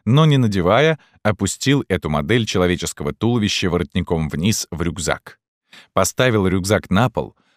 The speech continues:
Наклонившись, до плеч опустил руки в жаркую овчину и в таком виде стоял некоторое время,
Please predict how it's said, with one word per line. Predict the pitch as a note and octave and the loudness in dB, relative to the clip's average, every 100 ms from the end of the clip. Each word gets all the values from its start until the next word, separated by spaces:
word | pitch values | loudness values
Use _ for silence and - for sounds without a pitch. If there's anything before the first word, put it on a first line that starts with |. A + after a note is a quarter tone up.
| _ - | _ -2
Наклонившись, | F#2 F#2+ A2+ C#3 B2+ - - - | 0 2 4 4 2 -2 -10 -10
до | F2+ G#2 | -2 -2
плеч | - C3+ B2 | 0 0 0
опустил | F2+ G2 - - G2+ | -2 -4 -4 -2 0
руки | G#2 G#2 F2+ | 0 0 -4
в | D2+ | -4
жаркую | D2+ G#2+ F#2 F2 D#2+ | 0 0 0 -2 -4
овчину | D2+ - - B2 A2+ - _ _ - | -4 -6 -4 -2 -2 -6 _ _ -6
и | G2+ | -4
в | |
таком | - G#2+ G#2 F2+ | -2 0 2 2
виде | D#2+ A#2+ A#2 | 2 0 0
стоял | - F#2 D#2+ E2+ F2+ | -2 -2 -2 0 0
некоторое | E2+ E2+ - F#2 F2+ | 0 -2 -4 -2 -2
время, | E2+ E2+ C2+ A#1+ | 0 -2 -4 -10